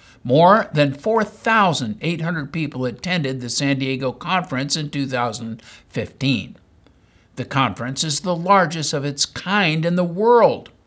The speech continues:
The thirty-second annual C sun conference is scheduled next year between February twenty-seven and March four in two thousand seventeen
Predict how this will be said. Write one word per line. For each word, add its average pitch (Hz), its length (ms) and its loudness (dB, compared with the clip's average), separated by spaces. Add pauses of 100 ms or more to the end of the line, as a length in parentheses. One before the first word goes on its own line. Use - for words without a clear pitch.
(920)
The 147 80 2
thirty-second 190 1300 2
annual 135 480 2
C 135 300 -2
sun 120 300 -2
conference 120 680 -4 (300)
is 135 140 2
scheduled 190 540 2
next 214 360 -2
year 233 380 0 (260)
between 139 420 -2
February 196 500 4
twenty-seven 156 880 -2 (360)
and 139 240 2
March 143 320 6
four 170 580 4
in 139 240 -2
two 160 180 -4
thousand 139 460 -2
seventeen 170 1120 0